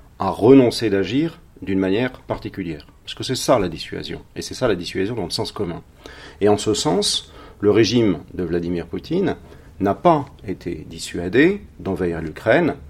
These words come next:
au cours de l'hiver deux mille vingt et un deux mille vingt-deux. Oui, mais voilà,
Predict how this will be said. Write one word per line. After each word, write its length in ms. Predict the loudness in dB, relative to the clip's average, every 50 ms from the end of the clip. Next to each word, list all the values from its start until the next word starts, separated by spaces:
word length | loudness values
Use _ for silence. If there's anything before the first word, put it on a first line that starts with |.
| -20 -20 -20 -18 -12 -12
au 60 | -12
cours 280 | -8 -4 -4 -4 -4 -4
de 100 | -4 -4
l'hiver 400 | -4 -4 -2 0 0 0 0 -4
deux 80 | -8
mille 160 | -6 -6 -6
vingt 200 | -6 -8 -8 -8 -6
et 20 | -6
un 100 | -6 -4
deux 100 | -4 -4
mille 180 | -4 -4 -4
vingt-deux. 320 | -6 -8 -10 -10 -12 -14 -16 -18 -20 -8 0 4
Oui, 80 | 6
mais 140 | 8 8 8
voilà, 440 | 6 6 6 6 6 6 4 4 0